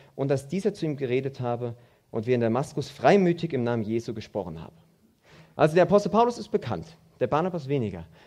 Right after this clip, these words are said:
Aber ohne den Barnabas hätte dieser Paulus, der Ausgestoßene, nie den Zugang gefunden zu den großen Aposteln.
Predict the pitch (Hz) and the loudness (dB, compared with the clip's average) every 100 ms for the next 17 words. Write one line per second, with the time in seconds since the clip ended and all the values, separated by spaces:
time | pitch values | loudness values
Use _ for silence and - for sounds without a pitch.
0 | _ _ _ 131 123 233 226 160 156 269 | _ _ _ -6 -2 0 0 -2 -2 -2
1 | 226 82 78 - _ _ _ _ _ _ | -6 -8 -12 -18 _ _ _ _ _ _
2 | _ _ _ _ _ _ _ - 117 110 | _ _ _ _ _ _ _ -6 -6 -6
3 | 101 92 - _ - 175 123 - - 156 | -8 -10 -12 _ -4 -2 -2 -6 -4 -2
4 | 175 160 - 135 123 113 98 87 _ _ | -2 -4 0 0 0 -4 -6 -10 _ _
5 | _ _ _ _ _ - 139 185 196 - | _ _ _ _ _ -6 -2 0 -2 -4
6 | 208 139 101 95 - 104 92 85 - _ | -2 -2 -4 -6 -8 -10 -10 -14 -16 _
7 | _ _ _ _ _ _ _ - 107 104 | _ _ _ _ _ _ _ -10 -8 -6
8 | 113 131 143 131 135 123 - - | -4 -4 -4 -6 -6 -10 -12 -18